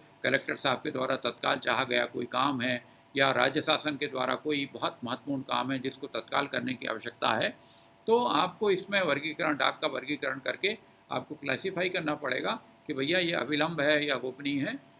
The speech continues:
इसके बाद अति महत्वपूर्ण, कुछ ऐसी चीज़ें होती हैं जो अति महत्वपूर्ण होती हैं,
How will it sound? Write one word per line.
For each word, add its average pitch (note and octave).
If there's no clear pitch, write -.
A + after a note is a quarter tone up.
इसके A#3+
बाद A3+
अति -
महत्वपूर्ण, C3+
कुछ C4
ऐसी G3+
चीज़ें A#3+
होती G3
हैं F#3+
जो G#3+
अति A3
महत्वपूर्ण D#3+
होती C3
हैं, G#2